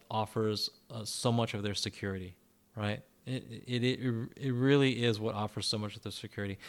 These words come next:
Now, in, within the United States, I can tell you that there's a lot of people who are not happy with this decision because they just feel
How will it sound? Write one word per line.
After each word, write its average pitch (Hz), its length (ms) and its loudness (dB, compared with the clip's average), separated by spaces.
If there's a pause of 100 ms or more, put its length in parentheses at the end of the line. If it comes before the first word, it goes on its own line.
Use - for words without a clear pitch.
(220)
Now, 135 320 12 (400)
in, 143 360 8
within 143 300 10
the 160 80 10
United 139 380 10
States, 170 500 8
I 131 100 4
can 120 140 2
tell 131 240 8
you 110 300 4 (180)
that 107 300 2 (140)
there's 110 240 0
a 110 40 -4
lot 110 220 2
of 107 80 -4
people 107 240 -6
who 104 100 -6
are 104 80 -2
not 101 200 -6
happy 110 360 -4
with 143 140 -2
this - 160 -8
decision 151 460 -2
because 107 340 -6
they 104 100 -2
just 107 200 -6
feel 101 360 -4